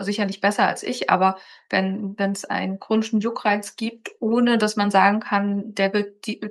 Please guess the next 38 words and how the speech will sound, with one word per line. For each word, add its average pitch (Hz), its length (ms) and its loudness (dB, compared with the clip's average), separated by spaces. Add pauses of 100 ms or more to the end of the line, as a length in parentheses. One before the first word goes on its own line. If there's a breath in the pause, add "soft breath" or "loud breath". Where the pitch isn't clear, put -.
(100)
durch 202 220 -4
die 220 140 0
und 208 140 -2
die 202 180 -4 (120)
Hauterkrankung 233 580 0
ausgelöst, 190 760 -2 (380 soft breath)
ist 214 120 -4
das 214 120 -2
ja 196 140 4
wahrscheinlich 196 400 2
von 202 120 0
der 185 120 0
Belastung 196 500 0
her 220 200 -2
auch 233 180 0
noch 220 140 -2
mal 175 240 -2
irgendwie 180 380 -4
was 180 160 -4
anderes, 190 560 0
wenn 190 160 -2
so 190 140 -4
gar 180 200 0
nicht, 196 340 -4 (480 soft breath)
also 196 320 2
wenn, 190 480 0
wenn 185 340 -4
die 214 240 -4
Idee 233 300 0
im 233 120 0
Raum 196 300 4
steht, 220 400 -2
das 196 160 -2
könnte 202 320 0
rein 185 220 2
psychisch 254 440 -4
bedingt 185 420 -4
sein. - 420 -2